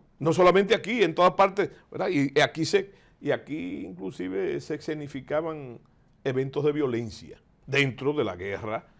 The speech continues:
contra el, el despotismo ilustrado del doctor Balaguer, el continuismo, etcétera. Entonces, fíjense, la selección de ese día, que coincide perfectamente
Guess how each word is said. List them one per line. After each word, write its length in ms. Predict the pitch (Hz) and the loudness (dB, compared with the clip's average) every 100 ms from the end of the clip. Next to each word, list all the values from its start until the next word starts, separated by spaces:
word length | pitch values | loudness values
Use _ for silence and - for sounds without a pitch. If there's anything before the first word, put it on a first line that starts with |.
| _ _ | _ _
contra 500 | - 120 107 117 90 - _ _ _ | -6 -6 -4 -4 -4 -8 _ _ _
el, 400 | 113 101 87 - _ _ _ - | -4 -2 -6 -12 _ _ _ -6
el 100 | 117 | -4
despotismo 580 | 113 113 98 120 117 | -4 -6 -6 -6 -6
ilustrado 500 | 120 101 - 110 113 | -8 -6 0 2 4
del 100 | 107 | 2
doctor 340 | 98 101 117 113 | 0 -6 -4 0
Balaguer, 360 | 107 101 113 | 0 0 0
el 100 | 110 | -2
continuismo, 640 | 98 110 110 107 104 98 95 | -6 -8 -8 -6 -6 -8 -12
etcétera. 340 | 82 78 78 | -14 -16 -16
Entonces, 400 | 113 170 185 175 - _ _ _ _ _ _ _ _ | -8 -4 -2 -4 -6 _ _ _ _ _ _ _ _
fíjense, 540 | 156 147 127 135 - _ _ - | 0 0 0 -4 -6 _ _ -4
la 80 | |
selección 500 | 143 147 131 - 160 | 0 0 -2 -4 -4
de 80 | 147 | -4
ese 180 | 131 104 | -4 -6
día, 300 | 78 73 - _ _ _ _ _ _ _ _ _ _ | -8 -16 -20 _ _ _ _ _ _ _ _ _ _
que 160 | 170 165 | 0 2
coincide 600 | 165 143 - 160 165 208 | 2 0 -2 -2 2 2
perfectamente 1000 | 214 185 208 202 220 214 156 127 156 | 2 0 -2 -2 -2 0 -2 -4 -12